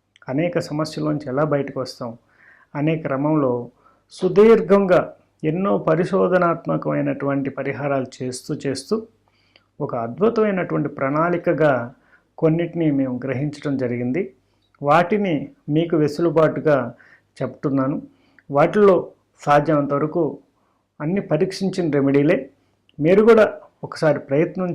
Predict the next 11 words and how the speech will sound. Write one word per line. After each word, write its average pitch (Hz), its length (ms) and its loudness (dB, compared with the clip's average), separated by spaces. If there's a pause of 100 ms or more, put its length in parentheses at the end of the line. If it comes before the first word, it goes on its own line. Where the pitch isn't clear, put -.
చేసి 160 300 0 (720)
తద్వారా 214 500 8 (540)
దానివల్ల 165 520 2 (320)
మీకు 165 280 -4
మంచి 160 360 -4
ఫలితాలు 160 460 2
వస్తే, 156 460 0 (520)
దానివల్ల 170 580 4 (640)
మీకు 185 340 4
శుభాలు 170 400 4
కలిగితే 143 560 0